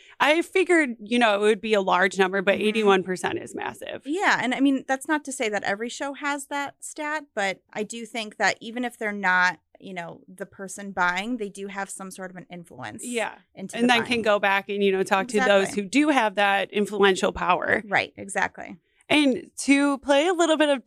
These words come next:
Speaker 1: devil's advocate on your first point, so you said to convince, you know, the C-suite of going to a show kind of depends on the performance of it last year.
Speaker 2: Mm-hmm.
Speaker 1: So how do you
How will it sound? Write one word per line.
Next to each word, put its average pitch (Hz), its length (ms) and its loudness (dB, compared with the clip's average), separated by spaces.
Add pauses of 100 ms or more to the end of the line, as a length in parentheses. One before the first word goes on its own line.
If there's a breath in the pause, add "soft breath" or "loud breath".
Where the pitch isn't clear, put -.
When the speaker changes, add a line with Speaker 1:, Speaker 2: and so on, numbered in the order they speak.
(120)
Speaker 1:
devil's 240 400 2
advocate 208 640 0
on 202 200 0
your 202 100 4
first 208 400 0
point, 185 320 2 (280 soft breath)
so 277 220 6
you 247 220 0
said 220 520 2 (240)
to 262 180 0
convince, 247 500 4
you 233 100 0
know, 208 160 4
the 208 140 2
C-suite 208 800 0 (240 soft breath)
of 220 180 0
going 220 280 2
to 220 140 0
a 202 60 2
show 208 260 2
kind 196 220 2
of 196 140 2
depends 202 340 2
on 196 240 0
the 196 100 4
performance 196 520 2
of 185 100 2
it 180 160 0
last 190 380 0
year. 185 240 2
Speaker 2:
Mm-hmm. 196 300 -10
Speaker 1:
So 226 180 0
how 220 280 2
do 311 140 2
you 214 540 2